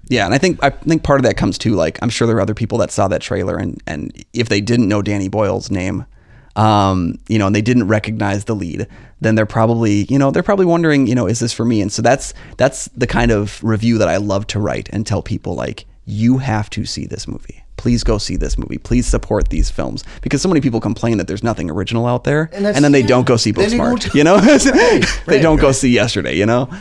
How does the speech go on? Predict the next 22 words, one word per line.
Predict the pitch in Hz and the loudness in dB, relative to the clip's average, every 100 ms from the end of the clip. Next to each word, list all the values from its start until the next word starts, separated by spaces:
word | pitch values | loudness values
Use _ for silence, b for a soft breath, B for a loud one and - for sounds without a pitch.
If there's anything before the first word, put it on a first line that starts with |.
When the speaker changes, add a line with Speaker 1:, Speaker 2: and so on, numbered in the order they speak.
| B B | B B
Speaker 2:
And | 156 165 | -6 -2
then | 151 | -2
I | 143 | -2
did | 131 143 | -2 -2
that | 147 | -2
last | 160 214 - | -2 -2 -6
year. | 107 | -6
Go | 202 | -2
see | - 240 | -2 0
Baby | 277 285 | -2 -4
Driver. | 208 101 85 80 - | -4 -6 -6 -6 0
Speaker 1:
Mm-hmm. | 131 107 - | 2 2 -2
Speaker 2:
It's | 170 - 214 | -6 -4 -2
original. | 214 294 262 269 190 107 | -2 -2 -2 -2 -2 -2
It's | 90 113 | -4 -4
an | 117 | -4
original | 117 165 214 | -2 -2 -4
screenplay, | 240 269 220 113 | -6 -4 -2 -2
not | 101 113 117 | -2 -2 -4
adapted | 131 160 202 233 | -2 0 -2 -4
from | - 202 | -4 -4
anything. | 180 151 123 113 | -2 -4 -6 -6